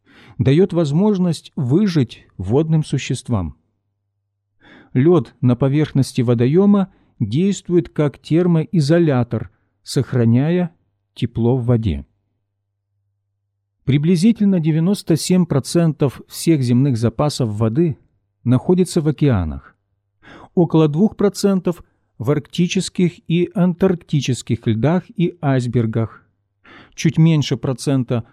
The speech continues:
в подземных водах и только доли процента в озёрах, реках, ручьях. Часть воды находится в виде пара и кристаллов льда, совершая свой путь из океанов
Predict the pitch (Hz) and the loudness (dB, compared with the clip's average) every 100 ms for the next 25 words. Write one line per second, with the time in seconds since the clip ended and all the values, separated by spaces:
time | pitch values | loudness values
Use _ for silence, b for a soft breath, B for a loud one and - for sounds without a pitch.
0 | _ - 120 110 120 151 180 - 180 190 | _ -2 -2 0 0 0 -2 0 0 0
1 | 180 - - _ _ 160 131 180 175 143 | 0 -6 -14 _ _ -8 0 2 2 0
2 | 127 131 208 214 214 190 175 185 175 170 | 0 0 2 2 0 -4 -4 -4 -4 -2
3 | 165 147 b b - 107 110 107 165 180 | -4 -6 b b -4 -2 0 0 0 0
4 | 175 - _ _ 104 123 151 - 151 - | -4 -8 _ _ 0 2 0 -2 -8 -10
5 | _ - 110 117 - 110 85 - _ _ | _ -4 -2 -2 -2 -2 -2 -12 _ _
6 | _ _ _ _ _ _ _ _ B B | _ _ _ _ _ _ _ _ B B
7 | B - 185 196 - 147 151 131 214 160 | B -4 0 0 0 -2 0 4 4 4
8 | - 180 190 - 156 117 120 170 139 - | 2 2 2 0 -2 -2 -4 0 -2 0
9 | 165 185 180 175 165 - 131 - - 170 | -2 0 -2 -2 -4 -2 -2 -4 -4 -2
10 | 170 - 170 135 127 147 101 - _ _ | -2 -4 -2 -2 0 -2 -2 -8 _ _
11 | _ b b - 135 127 117 - 165 151 | _ b b -8 -2 0 0 -2 0 0
12 | - 139 127 - 170 - - 143 127 - | -2 -4 -4 -2 -4 -4 -6 -2 -2 0
13 | 139 170 185 170 | 0 2 0 -2